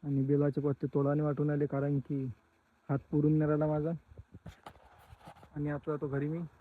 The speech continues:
पाहू, वाडी घरापाशी एक झाड आहे बेलाचं, तिथं भेटते का तर, नाही तर मग बघू. कुठे जा लागन तरी प्रयत्नाशी परमेश्वर. तुम्हाला तर सांगितलं, प्रयत्न करत राहा,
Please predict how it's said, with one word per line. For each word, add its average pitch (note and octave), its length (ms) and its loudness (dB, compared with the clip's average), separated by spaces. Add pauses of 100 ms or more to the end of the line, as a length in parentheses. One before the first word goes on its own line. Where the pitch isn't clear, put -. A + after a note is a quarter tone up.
(200)
पाहू, D#3+ 280 0
वाडी D3 500 -2 (340)
घरापाशी D3 500 -2
एक D3 80 0 (320)
झाड C#3 220 -2
आहे E3 220 -4 (500)
बेलाचं, D3 400 0 (280)
तिथं D3 180 -4
भेटते C#3 360 -6
का D3 100 -2
तर, D3 140 -8 (220)
नाही D3 120 -10
तर D3+ 120 -12
मग D3 120 -6
बघू. D3 240 -6 (960)
कुठे D3+ 140 -2
जा D3+ 160 4
लागन E3 360 4
तरी D#3 140 4
प्रयत्नाशी D3+ 500 -2
परमेश्वर. D3 460 -4 (1120)
तुम्हाला D3+ 240 0
तर D#3 60 0
सांगितलं, D3 300 -4
प्रयत्न D3 440 0
करत D3 320 -4
राहा, C3 100 -14